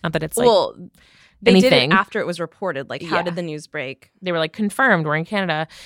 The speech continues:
Speaker 1: Um, Justin Trudeau, you know, tweeted his support for them being there. And then their very first event of the year was this event at Canada House.
Speaker 2: Yes, in the U K. Um, so the House is actually,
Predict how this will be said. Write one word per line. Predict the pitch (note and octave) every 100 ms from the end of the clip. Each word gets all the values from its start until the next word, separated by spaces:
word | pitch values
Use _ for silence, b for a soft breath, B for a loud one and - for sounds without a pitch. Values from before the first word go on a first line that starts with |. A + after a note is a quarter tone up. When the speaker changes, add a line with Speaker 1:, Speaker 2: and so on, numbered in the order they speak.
| B -
Speaker 1:
Um, | D#3 D#3 D3 D#3+
Justin | D#3+ - C#3+
Trudeau, | - C#3+ G3+ G#3+ G3+
you | F#3
know, | D3 C#3
tweeted | C3+ D3+ C#3 C#3
his | D3 -
support | D#3+ - G3
for | F#3+
them | D#3 E3
being | A3 A3+ G3
there. | D3 D3 B B B
And | F#3 F3+
then | F3+
their | F3
very | F#3 G3
first | G#3 F#3 - F#3
event | E3 D#3+ D#3
of | E3 D#3+
the | D#3+
year | F#3 B3+ G3 D#3+ D#3+
was | E3 D#3+ D3+ D3+ D3+ D#3+ - - _ _
this | E3+ D#3+ -
event | E3+ C#3+
at | -
Canada | - - A#3+ -
House. | - G#3+ - - - _
Speaker 2:
Yes, | B3+ B3 -
in | G3+
the | F3+
U | E3+
K. | - C#3+ - -
Um, | F#3 F#3 F3 _ _ _
so | - A#3 G#3+
the | G#3+
House | A3 A3+ A#3+
is |
actually, | G#3 F#3 - F#3+ E3 E3